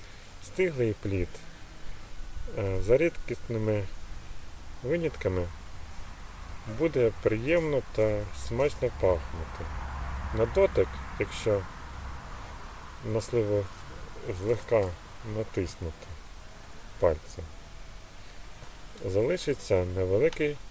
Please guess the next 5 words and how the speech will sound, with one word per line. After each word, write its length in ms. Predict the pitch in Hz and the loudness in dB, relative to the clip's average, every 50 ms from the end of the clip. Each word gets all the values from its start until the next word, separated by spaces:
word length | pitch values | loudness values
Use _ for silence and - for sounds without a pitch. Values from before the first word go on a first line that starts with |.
| - - - - - - - - | -12 -14 -14 -14 -14 -14 -10 -6
м'ятина. 580 | 110 98 98 90 85 80 - - 90 82 82 85 - - - - - - - - - - - - - - - - - - - - - - - - - | -2 2 2 2 2 2 0 -4 -4 -2 -2 -4 -4 -6 -10 -12 -12 -12 -12 -12 -12 -12 -12 -12 -12 -12 -12 -12 -14 -12 -14 -12 -12 -12 -12 -6 -4
Да. 140 | 95 85 - - - - - - - - - - - - - - - - - - - - - - - - - - - - - - - - - - - - - - - - - - - - - - - - - - - - - - - - - - - - - - - - - - - | -4 -4 -4 -6 -10 -14 -14 -14 -14 -12 -12 -12 -10 -10 -8 -8 -8 -8 -10 -14 -8 -8 -8 -8 -8 -14 -12 -10 -10 -10 -10 -10 -12 -14 -14 -12 -12 -12 -12 -12 -12 -12 -12 -12 -12 -12 -12 -12 -12 -12 -12 -12 -14 -14 -12 -12 -14 -12 -12 -14 -14 -14 -16 -16 -16 -14 -12 -10 -8
Слива — 440 | - - - 160 190 190 147 104 82 78 - - - - - - | -8 -6 -4 -4 -4 0 2 0 0 0 -4 -10 -10 -10 -8 -6
джерело 560 | 104 92 104 104 101 110 120 143 170 185 175 - - - - - - - - - - - - - - - - - - - - | -4 2 2 4 4 6 6 6 6 4 4 0 -6 -12 -14 -14 -12 -12 -10 -10 -8 -6 -6 -6 -6 -6 -10 -10 -8 -4 -2
вітамінів 560 | 107 98 - 107 107 123 156 175 165 151 135 | -2 0 2 2 2 2 2 0 0 -2 -4